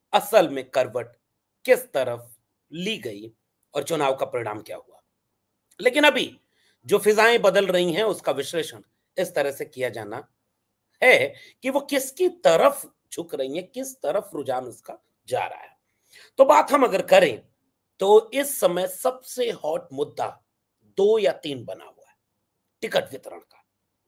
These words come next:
जैसे ये शुरू वहां से हुआ था कि बीजेपी चुनाव जीतने के लिए अकेला चार सौ पार, अब की बार अकेले भारी सब पर थे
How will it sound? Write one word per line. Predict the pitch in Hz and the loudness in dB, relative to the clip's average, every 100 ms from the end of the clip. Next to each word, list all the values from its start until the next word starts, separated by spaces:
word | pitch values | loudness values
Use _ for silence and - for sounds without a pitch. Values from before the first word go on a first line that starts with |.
| _ _ _ - _ 120 | _ _ _ -20 _ 2
जैसे | 240 269 349 | 4 4 2
ये | 339 | 0
शुरू | 311 - 233 330 359 | 0 -4 2 4 4
वहां | 302 226 247 240 | 4 2 -2 -2
से | 220 | -4
हुआ | 180 190 190 | 0 0 0
था | 185 160 185 254 | -2 -6 -4 -4
कि | - 254 269 269 _ _ _ 160 | -6 -8 -8 -10 _ _ _ -16
बीजेपी | 196 175 294 302 254 180 220 254 | -16 -6 -6 -6 -8 -8 -8 -8
चुनाव | - 196 214 269 | -6 -4 0 0
जीतने | 175 175 170 175 | -2 -8 -8 -10
के | 170 151 | -8 -6
लिए | 139 127 120 160 233 - - - - | -6 -8 -8 -6 -6 -8 -20 -20 -2
अकेला | 180 - - 294 320 320 294 | 0 0 -4 -2 2 4 4
चार | - 233 247 | 2 4 2
सौ | - 220 | 2 0
पार, | 220 208 208 | 2 4 4
अब | 190 - | 2 -2
की | 208 | -8
बार | 185 170 202 | -2 0 2
अकेले | 180 - 165 196 202 165 - | -2 -2 0 4 4 2 -4
भारी | 120 147 175 | -2 -2 -2
सब | - 139 | -4 -6
पर | - 160 | -6 -8
थे | - 143 | -8 -8